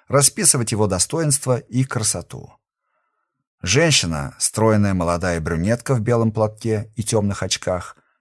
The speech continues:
ему очень нравилась. Араба, конечно, смущали ее белые брючки и голые до плеч руки, но он уже привык к манере одеваться приезжих женщин и терпимо относился к этому. Ее спутнику,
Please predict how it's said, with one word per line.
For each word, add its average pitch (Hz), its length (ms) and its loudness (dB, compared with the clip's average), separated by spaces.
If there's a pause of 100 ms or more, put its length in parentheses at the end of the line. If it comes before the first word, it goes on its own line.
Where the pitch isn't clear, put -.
(140)
ему 117 360 2
очень 131 360 2
нравилась. 69 680 -8 (920)
Араба, 156 380 4
конечно, 151 480 2
смущали 147 600 2
ее 87 240 0
белые 98 380 0
брючки 123 720 -2 (300)
и 92 200 0
голые 101 360 2
до 95 120 0
плеч 104 320 0
руки, - 500 -2 (400)
но 147 140 2
он 185 120 4
уже 165 200 2
привык 143 380 0
к - 80 -6
манере 110 340 4
одеваться 101 460 2
приезжих 90 500 -4
женщин 127 540 -2 (380)
и - 120 -4
терпимо 139 500 0
относился - 520 -4
к - 140 -12
этому. - 520 -14 (880)
Ее 127 300 6
спутнику, 139 720 -2